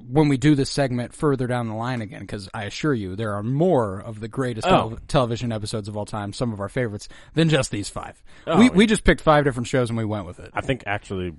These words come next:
Speaker 2: we picked them randomly. Like, we created a list of, like,
Speaker 1: Oh, yeah, we
Speaker 2: a
Speaker 1: cre-, we
Speaker 2: pool.
Speaker 1: generated
Speaker 2: created
Speaker 1: a list
Speaker 2: pool,
Speaker 1: and then we
Speaker 2: but
Speaker 1: were like, "Eeny, meeny, miny, mo."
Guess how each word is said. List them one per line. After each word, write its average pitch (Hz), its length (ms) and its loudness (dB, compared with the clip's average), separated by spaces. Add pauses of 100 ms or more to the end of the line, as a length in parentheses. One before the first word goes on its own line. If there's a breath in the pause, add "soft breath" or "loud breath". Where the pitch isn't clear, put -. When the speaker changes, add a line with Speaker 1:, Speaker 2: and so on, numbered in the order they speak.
(160)
Speaker 2:
we 90 100 -4
picked - 200 -2
them 78 120 -8
randomly. 73 420 -10
Like, 87 200 -8
we 104 80 -6
created 107 340 -4
a 92 40 -6
list 101 260 -4
of, 80 160 -6
like, 76 160 -4 (140)
Speaker 1:
Oh, 196 100 6
yeah, 139 140 4
we 147 100 4
Speaker 2:
a - 20 -2
Speaker 1:
cre-, - 200 8
we 202 80 10
Speaker 2:
pool. 175 60 6
Speaker 1:
generated 214 340 8
Speaker 2:
created - 20 4
Speaker 1:
a 143 160 6
list 165 140 8
Speaker 2:
pool, 165 60 2
Speaker 1:
and 143 100 4
then 139 60 4
we 143 80 4
Speaker 2:
but 135 40 4
Speaker 1:
were 131 60 4
like, 120 200 2
"Eeny, 165 380 -2
meeny, 113 400 -2
miny, 143 380 -2
mo." 131 160 -2